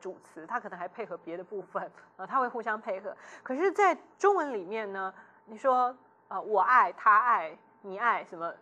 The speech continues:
都，都，都是一样，那个爱后面没有任何的表示，所以你光，光看这个爱这样的话，那你根本没有办法，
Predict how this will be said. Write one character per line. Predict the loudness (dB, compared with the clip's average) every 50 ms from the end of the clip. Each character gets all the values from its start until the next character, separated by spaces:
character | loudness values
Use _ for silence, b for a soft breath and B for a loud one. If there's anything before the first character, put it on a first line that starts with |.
| _ _
都， | -10 -10 -8
都， | -4 -4 -2
都 | -2 -2 -2 -2
是 | -4 -4
一 | 0
样， | 2 2 2
那 | 2 0
个 | -4
爱 | -2 2 4 4 4 4
后 | 2 2 0
面 | 0 -4 -8
没 | -8 -8 -8 -6
有 | -6 -6 -6
任 | -6 -6 -6 -6 -8
何 | -10 -10 -10
的 | -10 -10
表 | -10 -8 -8 -8 -8 -10
示， | -14 -14 -12 -12 -12 -14 B B B B
所 | B -2 -2
以 | -2
你 | -2
光， | -2 2 2 2 2 0 -4
光 | 0 2 2 2 2
看 | 0 -2 -4 -4 -2
这 | -4 -4
个 | -6 -2
爱 | 2 4 4 4 4 2
这 | -2 -4
样 | -4 -4 -4
的 | -6
话， | -8 -8 -8 -8 -10 -12 -16 -18 _ _ _ _ -20 -16 -12
那 | -10 -10
你 | -10 -8 -6
根 | -4 -4
本 | -4 -4
没 | -6 -6
有 | -6 -4
办 | -4 -4 -4
法， | -4 -4 -4 -4 -6